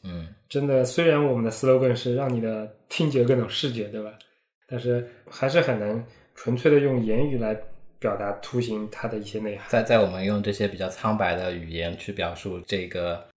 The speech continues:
Speaker 1: 非常玄妙的这样的一个图形的这样的一个东西的时候，我希望还是各位听众，你们去充分运用你们自己丰富的想象力，
Speaker 2: 嗯。
Speaker 1: 对吧？
Speaker 2: 但其实我觉得有些听众的意见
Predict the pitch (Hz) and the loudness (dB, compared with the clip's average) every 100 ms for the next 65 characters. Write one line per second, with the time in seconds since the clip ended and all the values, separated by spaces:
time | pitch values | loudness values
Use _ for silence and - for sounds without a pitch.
0 | _ 95 - 85 87 - 85 82 95 92 | _ -12 -10 -10 -10 -8 -6 -2 0 0
1 | 87 82 85 85 82 82 87 85 85 - | -2 -4 -6 -6 -8 -8 -4 -4 -6 -14
2 | _ _ - - 92 82 78 90 85 85 | _ _ -18 -12 -8 -8 -6 -6 -4 -4
3 | 82 80 80 82 80 82 80 80 80 80 | -4 -8 -6 -8 -6 -8 -8 -10 -8 -6
4 | 78 - 90 92 85 82 - 87 82 - | -8 -8 -6 -4 -4 -8 -6 -6 -6 -8
5 | - _ _ 101 90 90 87 92 90 92 | -20 _ _ -4 -4 -4 -6 -8 -6 -6
6 | 85 85 80 78 - 90 82 - 95 92 | -6 -6 -8 -8 -10 -8 -8 -8 -8 -6
7 | 87 85 85 82 80 82 - 85 82 80 | -6 -6 -6 -6 -8 -10 -12 -10 -10 -10
8 | - 101 101 95 90 95 82 98 92 98 | -2 -2 -2 -4 -6 -6 -2 0 0 -2
9 | 104 92 90 - - - - 160 180 - | -4 -2 -2 -4 -10 -10 0 2 2 8
10 | 233 180 143 180 208 180 123 175 - 208 | 10 10 8 6 4 2 -2 -4 0 4
11 | 208 175 170 170 170 | 6 6 4 0 0